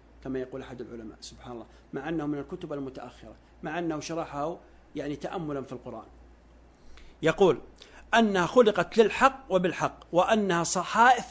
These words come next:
آيات وكتب دلالات على ما أخبر به الله عن نفسه ووحدانيته وما أخبرت به الرسل من اليوم الآخر، وأنها مسخرات ليس لها تدبير ولا استعصاء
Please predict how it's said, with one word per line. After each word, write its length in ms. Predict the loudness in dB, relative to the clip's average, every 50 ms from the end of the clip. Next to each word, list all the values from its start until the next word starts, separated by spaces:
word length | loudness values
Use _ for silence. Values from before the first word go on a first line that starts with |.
| -2 0
آيات 380 | 2 4 4 2 0 -2 -6 -10 -16 -20 -20 -8 0
وكتب 560 | 2 2 4 4 2 2 2 2 0 0 4
دلالات 500 | 6 8 8 8 8 6 4 2 0 -6 -12 -20 -8 0
على 240 | 2 4 6 6 4
ما 240 | 4 2 0 -2 -4
أخبر 320 | -6 -2 0 0 2 2
به 420 | 0 0 -2 0 0 0 -2 -4 -6 -12 -20 -16 -8 -4
الله 220 | -2 2 4 4
عن 220 | 4 4 2 2 2
نفسه 340 | 0 0 -2 -2 -2 0 0
ووحدانيته 1040 | 2 2 0 -2 -4 -2 0 0 2 2 0 2 2 2 2 2 -2 -4 -6 -6 -8 -14 -20 -10 -4 0
وما 300 | 0 2 2 0 0 -4
أخبرت 400 | -4 -2 -2 -2 0 -2 -2 -2
به 120 | -2 0
الرسل 360 | 0 -2 -2 -4 -2 -2 -2
من 120 | -2 -2 0
اليوم 280 | 0 0 0 0 0
الآخر، 380 | 0 0 0 0 -2 -4 -8 -12 -12 -16 -16 -2 2
وأنها 440 | 2 4 4 4 4 4 4 4
مسخرات 640 | 2 2 0 -2 -2 -4 0 2 2 4 4 2 0 -4 -10 -14 0
ليس 280 | 2 4 4 4 4 4
لها 220 | 4 4 4 4
تدبير 440 | 2 0 -2 -2 0 2 2 2 2
ولا 280 | 0 0 2 4 4 4
استعصاء 760 | 4 2 0 -2 -2 -2 -2 -2 2 4 4 4 4 0